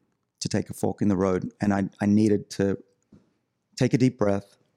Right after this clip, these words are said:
find where that new fork in the road goes, make sure it's still driving forward, not backwards or sideways. Um, and so that, that was the, the confusing part. I think there was homelessness as well that, that drove me to that conversation.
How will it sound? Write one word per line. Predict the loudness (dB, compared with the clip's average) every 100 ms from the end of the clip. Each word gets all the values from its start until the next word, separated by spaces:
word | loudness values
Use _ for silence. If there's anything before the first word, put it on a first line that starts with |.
| _ _ _
find | -8 -2 0 2 2
where | 2 2
that | 0 2
new | 0 0
fork | 0 0 0
in | -2
the |
road | 0 0 0 0
goes, | 0 -2 -4 -8 -16 _ _ _ _ _ 2
make | 4 4 2
sure | 0
it's | -2
still | -2 -2
driving | 0 0 0 -4
forward, | -2 -2 0 0
not | -2 -2 -4
backwards | -6 -4 -4 -4
or | -4
sideways. | -4 -4 -4 -8 -10 -16 _ _ _ _ _ _ -6
Um, | -4 -2
and | -2 2
so |
that, | 2 2 -2
that | 0
was | 0 2
the, | 0 -2 -6
the | -8
confusing | -2 -2 0 0 2 0
part. | 0 -2 -2 -6 _ _ _ _ _ _ -20 _ _ -6
I |
think | -2 0 0 -4 -2
there | 0
was | 0 -2
homelessness | 0 0 0 -2 -6 -6
as | -6
well | -4 -4
that, | -6 -8 -6
that | -6 -4
drove | -4 -2
me | -2 -2
to | -4
that | -4 -4
conversation. | -6 -4 -2 -2 -2 -2 -4